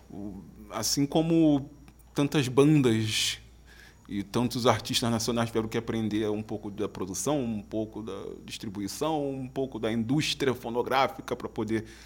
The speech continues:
se colocarem em jogo, eu acho que essas pessoas também precisam, <laughs> sabe, disso, precisam de, de rede, principalmente, principalmente, né,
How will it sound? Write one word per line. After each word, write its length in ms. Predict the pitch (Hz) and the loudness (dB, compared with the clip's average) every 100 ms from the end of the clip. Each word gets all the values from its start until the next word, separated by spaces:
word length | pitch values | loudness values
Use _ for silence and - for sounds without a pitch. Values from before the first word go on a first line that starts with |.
| - - | -20 -16
se 140 | - | -8
colocarem 640 | - 110 107 110 110 117 | 0 2 4 4 4 2
em 40 | 117 | 2
jogo, 280 | 107 139 147 | 2 2 4
eu 60 | |
acho 240 | 147 143 - | 4 2 -4
que 220 | 160 151 | -2 0
essas 240 | 147 151 | 0 -2
pessoas 320 | - 156 165 - | -4 -4 -4 -2
também 260 | 180 185 | 4 4
precisam, 440 | 180 143 - 127 117 | 4 0 -2 -2 0
<laughs> 20 | |
sabe, 400 | - 175 170 - - - - - - | 8 10 10 8 0 -16 -20 -20 -10
disso, 360 | 147 165 175 170 | 0 4 6 4
precisam 480 | 170 185 190 190 208 | 4 2 4 4 4
de, 380 | 190 202 196 170 151 - - | 4 6 6 4 0 -10 -6
de 80 | - | -6
rede, 480 | 98 131 135 - | 0 4 4 2
principalmente, 800 | 104 123 107 - 123 113 110 110 - - - | -2 -2 -4 0 2 2 2 -2 -6 -18 -4
principalmente, 800 | 123 123 - 135 123 120 113 113 | -2 2 6 6 8 4 4 2
né, 180 | 139 | 2